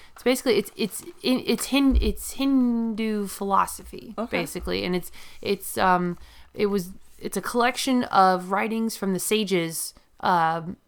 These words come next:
Speaker 1: from Hindu culture, like, for the last several thousand years,
Speaker 2: Uh-huh.
Speaker 1: right? And one, one of the reoccurring themes within that philosophy system is the idea that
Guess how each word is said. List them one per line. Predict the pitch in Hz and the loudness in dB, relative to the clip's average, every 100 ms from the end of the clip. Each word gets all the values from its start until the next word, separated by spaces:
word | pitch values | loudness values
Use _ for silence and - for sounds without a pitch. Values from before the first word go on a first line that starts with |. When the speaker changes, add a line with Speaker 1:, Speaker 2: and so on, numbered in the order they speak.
| _ _ _ | _ _ _
Speaker 1:
from | - 233 240 | 2 8 8
Hindu | 226 254 240 247 233 214 | 6 4 4 4 2 -2
culture, | - 220 220 208 185 | -4 -6 -4 -4 -2
like, | 180 180 - _ _ - - - - _ | -4 -6 -10 _ _ -20 -20 -20 -20 _
for | - 170 | -2 0
the | 175 196 | 6 8
last | 196 202 - | 8 6 0
several | 214 226 | 0 2
thousand | - 254 294 320 | 2 2 2 0
years, | 311 202 | 2 4
Speaker 2:
Uh-huh. | 240 | 8
Speaker 1:
right? | 208 226 277 - _ - - - - | 8 8 4 -8 _ -20 -20 -6 4
And | 262 247 208 - - - | 6 6 2 -8 -20 -4
one, | 202 262 285 - - _ _ _ | 4 6 6 0 -12 _ _ _
one | - 202 202 202 208 233 277 294 | -14 -12 -10 -10 0 4 6 6
of | 233 | 2
the | 208 202 | 0 -2
reoccurring | 185 214 247 226 - 226 220 208 185 180 175 _ _ _ _ _ _ | -2 0 0 -2 0 2 2 2 2 0 -4 _ _ _ _ _ _
themes | - 262 285 226 185 175 - - - | -4 2 4 4 2 0 -6 -10 -10
within | 202 208 202 240 262 247 220 202 208 247 _ - | -2 0 4 6 8 6 4 0 -4 -14 _ 0
that | 196 190 - | 6 6 6
philosophy | 202 202 254 - 220 | 4 6 6 4 -4
system | - 190 196 185 | -4 -4 -2 -2
is | - 185 | -2 -2
the | 196 | 0
idea | 185 180 226 233 185 | 0 2 4 4 4
that | 185 175 170 | 4 4 2